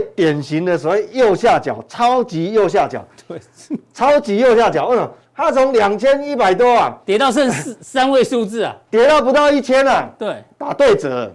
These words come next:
Speaker 2: 嗯。
Speaker 1: 啊，打对折了。那我那时候提醒说，这家公司真的有那么烂吗？
Speaker 2: 嗯。
Speaker 1: 你看它的这个竞争力还是很好，盈利率很高。
Speaker 2: 是。
Speaker 1: 所以我说右下角选股的机会来。
Speaker 2: 嗯。
Speaker 1: 现在在哪里？
Speaker 2: 哪一边？
Speaker 1: 你看哦。
Speaker 2: 那时候在这里。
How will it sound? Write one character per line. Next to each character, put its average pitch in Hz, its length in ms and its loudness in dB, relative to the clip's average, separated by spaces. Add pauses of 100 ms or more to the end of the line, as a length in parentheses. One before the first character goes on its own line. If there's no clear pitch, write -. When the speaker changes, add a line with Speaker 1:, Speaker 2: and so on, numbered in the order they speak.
(160)
Speaker 2:
嗯。 151 200 -14 (380)
Speaker 1:
啊， 135 100 -12
打 131 160 -6
对 196 180 0
折 113 140 -10
了。 101 100 -14 (460)
那 262 220 -4 (120)
我 175 200 -2
那 262 140 2
时 247 80 0
候 254 80 2
提 208 160 -6
醒 180 80 -4
说， 190 260 -2 (360)
这 285 100 -2
家 277 100 0
公 277 220 0
司 247 140 -2
真 277 160 2
的 226 60 2
有 190 100 2
那 240 100 0
么 233 120 0
烂 247 200 4
吗？ 202 400 -2
Speaker 2:
嗯。 113 220 -20
Speaker 1:
你 160 100 -8
看 254 160 -4
它 254 160 -4
的 254 80 0
这 233 100 -2
个 240 80 2
竞 240 180 -2
争 254 140 2
力 247 100 0
还 - 220 -2
是 240 140 -2
很 190 100 -4
好， 139 240 -6
盈 196 140 -4
利 262 80 -4
率 262 120 -2
很 175 140 -2
高。 208 340 0
Speaker 2:
是。 - 200 -20
Speaker 1:
所 254 100 -2
以 233 40 4
我 180 60 2
说 220 160 -2
右 269 300 2
下 240 320 2
角 147 280 -2
选 175 340 -2
股 139 160 -6
的 143 100 -2
机 170 200 -6
会 185 100 0
来。 117 180 -6 (140)
Speaker 2:
嗯。 208 260 -8
Speaker 1:
现 226 140 -4
在 220 120 0
在 220 60 0
哪 165 160 -2
里？ 151 80 -4
Speaker 2:
哪 143 60 -8
一 139 60 -12
边？ - 40 -20
Speaker 1:
你 120 120 -14
看 175 140 -4
哦。 143 200 -4
Speaker 2:
那 180 120 -6
时 151 100 -8
候 160 100 -4
在 156 120 -4
这 147 140 -6
里。 110 220 -14